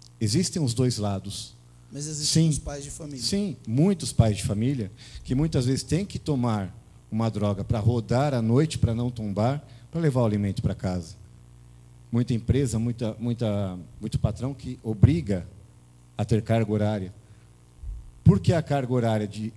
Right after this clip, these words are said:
Speaker 1: por exemplo, uma carga que sai de Belém do Pará pra São Paulo, uma carga de verdura? Não tem como essa carga ficar parada.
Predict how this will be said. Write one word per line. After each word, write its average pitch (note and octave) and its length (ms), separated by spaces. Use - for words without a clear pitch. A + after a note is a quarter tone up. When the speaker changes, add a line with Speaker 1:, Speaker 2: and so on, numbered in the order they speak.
Speaker 1:
por C3 120
exemplo, B2 400
uma C3+ 200
carga D#3 260
que D#3 80
sai D3+ 160
de C3 80
Belém C#3 260
do D#3 80
Pará D#3 380
pra D3+ 120
São D3+ 220
Paulo, D3 260
uma D3+ 120
carga D3 260
de C3+ 100
verdura? C3 520
Não B2+ 100
tem D#3+ 160
como D3+ 160
essa A2+ 160
carga A2 260
ficar - 160
parada. G#2+ 500